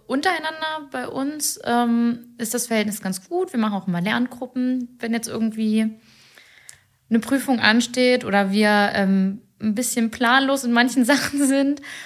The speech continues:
Und, ähm, gegenüber den Dozenten ist das ein ziemlich entspanntes Verhältnis. Wir werden immer wieder gefragt, was uns interessiert, was uns beschäftigt in Bezug auf später und unsere, ähm, Berufe, die wir dann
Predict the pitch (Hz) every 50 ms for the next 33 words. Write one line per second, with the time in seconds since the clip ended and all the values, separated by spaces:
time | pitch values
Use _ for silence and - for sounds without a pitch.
0 | - - - - - 220 220 214 208 208 202 202 202 196 - - 202 196 190 190
1 | 190 190 185 180 202 190 202 - 214 196 202 196 190 180 190 185 180 185 185 185
2 | 185 185 185 196 190 190 - - 220 233 262 - 349 302 285 277 - 247 - -
3 | - _ _ _ 202 226 220 - - 302 339 - 269 240 240 - - 233 240 247
4 | 285 - - 277 240 254 254 254 254 247 254 262 254 - - - 214 214 202 220
5 | 214 220 220 226 214 196 208 196 196 202 208 202 202 - 202 - 202 196 196 202
6 | 196 - 196 202 202 - - 311 320 311 302 294 294 294 - - - - - -
7 | - 214 214 202 208 214 - - 196 - 233 233 233 240 - - 240 233 233 -
8 | - 214 214 202 196 - - 233 226 220 208 202 - - - 226 233 226 240 233
9 | 220 214 - - 202 196 202 - 208 202 202 202 196 190 190 190 190 190 190 -
10 | - - - - - _ - 202 196 196 196 190 185 190 180 180 - - 220 214
11 | 254 277 277 - 277 269 262 262 269 262 - - - - 240 214 240 233 226 220
12 | 220 220 220 226 -